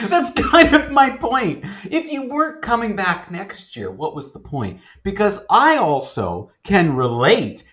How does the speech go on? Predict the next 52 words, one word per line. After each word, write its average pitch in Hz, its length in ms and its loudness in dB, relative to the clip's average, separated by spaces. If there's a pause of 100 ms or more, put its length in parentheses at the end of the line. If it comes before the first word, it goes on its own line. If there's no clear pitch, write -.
(120)
being 175 260 2
the 135 80 -2
greatest 117 480 -2
of 101 80 -14
all 92 180 -6
time 95 360 -6
in 87 100 -8
some 120 380 -10
fields, 85 420 -14 (460)
to 175 160 -2
making 165 680 -4
sacrifices 147 920 -4
and 110 100 -6
decisions 123 500 -8
because 113 320 -6
either 107 220 -8
you 98 160 -10
know 120 240 -6
you're 120 100 -4
not 95 220 -4
coming 92 240 -8
back 87 280 -12
next - 320 -16
year 90 200 -16 (240)
or 113 160 -4
you 104 220 -8
know 117 340 -2
you 98 140 -8
have 92 240 -6
to - 80 -20
keep - 260 -18
things 90 280 -14
going. - 360 -12 (220)
So 151 100 0
I 165 100 4
can 160 140 -6
relate 143 320 -6
to - 80 -20
Tom 120 240 -6
Brady. 135 320 -8
That's 190 280 0
literally 127 800 -2
the 113 80 -6
point 139 440 -4
that 107 80 -6
I'm 101 120 -6
trying 104 220 -6
to 98 80 -4
make 95 180 -8
this 92 160 -16
episode, - 380 -16
is - 100 -20